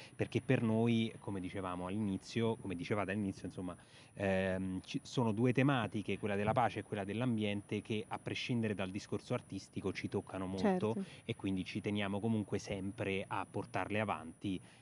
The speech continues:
Speaker 1: e a ribadirle, insomma, fare sensibilizzazione rispetto a questo.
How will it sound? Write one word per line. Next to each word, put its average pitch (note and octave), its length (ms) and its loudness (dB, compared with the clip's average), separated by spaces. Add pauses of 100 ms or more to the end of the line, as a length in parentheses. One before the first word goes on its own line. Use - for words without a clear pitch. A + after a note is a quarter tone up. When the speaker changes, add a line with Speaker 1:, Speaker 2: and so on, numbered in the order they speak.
(140)
Speaker 1:
e F#2 140 2
a E2 480 0
ribadirle, F2 640 0
insomma, E2 280 -6
fare F2 200 -2
sensibilizzazione F2 960 -6
rispetto - 380 -14
a - 40 -12
questo. - 320 -20